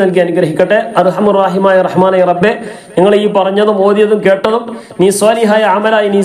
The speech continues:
സ്വീകരിക്കണേ റഹ്മാനെ, നീ കബൂലാക്കണേ റഹ്മാനെ. അർഹമായ പ്രതിഫലം ഓരോ അക്ഷരത്തിനും ഞങ്ങൾക്ക് നീ നൽകണേ റഹ്മാനെ. ധാരാളം ഇരട്ടി ഇരട്ടിയായിട്ട് ഇനി നൽകണേ റഹ്മാനെ. റഹ്മാനെ റബ്ബേ, ഈ സൂറത്തുൽ കഹ്ഫിന്റെ ബറക്കത്ത് കൊണ്ട്, പരിശുദ്ധ ഖുർആന്റെ ബറക്കത്ത് കൊണ്ട്, ഹബീബായ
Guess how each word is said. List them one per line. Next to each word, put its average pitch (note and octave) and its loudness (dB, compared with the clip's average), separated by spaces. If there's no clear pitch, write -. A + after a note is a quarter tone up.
സ്വീകരിക്കണേ F#3+ 2
റഹ്മാനെ, G#3+ 0
നീ G3 4
കബൂലാക്കണേ G3+ 0
റഹ്മാനെ. G#3+ 0
അർഹമായ A3 0
പ്രതിഫലം A3+ 0
ഓരോ A3 2
അക്ഷരത്തിനും G#3+ 0
ഞങ്ങൾക്ക് G3 0
നീ F#3+ 2
നൽകണേ F#3 2
റഹ്മാനെ. G3 0
ധാരാളം A3 0
ഇരട്ടി A3+ 0
ഇരട്ടിയായിട്ട് G#3 0
ഇനി G3+ 2
നൽകണേ F#3+ 0
റഹ്മാനെ. F3+ 0
റഹ്മാനെ G3+ 0
റബ്ബേ, F#3 0
ഈ - 4
സൂറത്തുൽ G#3+ 2
കഹ്ഫിന്റെ G#3 2
ബറക്കത്ത് G#3 -2
കൊണ്ട്, G#3 0
പരിശുദ്ധ G3+ 0
ഖുർആന്റെ G#3 0
ബറക്കത്ത് F#3+ -2
കൊണ്ട്, G3+ 0
ഹബീബായ G3+ 0